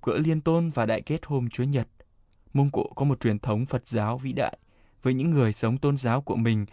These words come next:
một cách chân thành và triệt để, trong âm thầm, thông qua lòng vị tha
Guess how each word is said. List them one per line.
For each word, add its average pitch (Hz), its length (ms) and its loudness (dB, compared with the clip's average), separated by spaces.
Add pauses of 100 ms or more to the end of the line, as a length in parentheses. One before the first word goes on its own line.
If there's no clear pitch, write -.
(140)
một 110 280 -2
cách 147 240 -6
chân 165 200 0
thành 127 300 0
và 107 100 -4
triệt 107 260 -4
để, - 240 -6 (480)
trong 139 180 -2
âm 147 160 2
thầm, 110 300 0 (400)
thông 151 180 0
qua 165 140 0
lòng 127 220 0
vị 110 180 -6
tha 147 260 -2